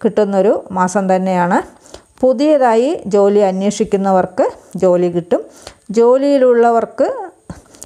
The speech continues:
സ്ഥലം മാറ്റം പ്രതീക്ഷിച്ചിരിക്കുന്നവർക്കൊക്കെ സ്ഥലം മാറ്റവും സ്ഥാനക്കയറ്റവും ശമ്പള വർധനവും ഒക്കെ ഉണ്ടാകാനുള്ള യോഗം കാണുന്നുണ്ട്.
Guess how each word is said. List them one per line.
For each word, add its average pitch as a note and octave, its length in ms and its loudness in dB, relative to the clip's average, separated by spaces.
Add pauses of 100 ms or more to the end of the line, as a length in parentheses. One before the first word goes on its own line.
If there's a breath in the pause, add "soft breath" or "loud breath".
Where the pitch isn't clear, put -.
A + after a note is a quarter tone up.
(160)
സ്ഥലം G3+ 440 -2
മാറ്റം A3 340 -2
പ്രതീക്ഷിച്ചിരിക്കുന്നവർക്കൊക്കെ F#3+ 1400 -2 (120)
സ്ഥലം F3+ 400 -2
മാറ്റവും F#3 480 -2
സ്ഥാനക്കയറ്റവും F#3 920 -2 (460 loud breath)
ശമ്പള G#3+ 360 -2 (100)
വർധനവും F#3 600 -2
ഒക്കെ B3 260 -4 (1120 loud breath)
ഉണ്ടാകാനുള്ള F#3 640 0 (140)
യോഗം F3+ 300 -4
കാണുന്നുണ്ട്. F3+ 520 -4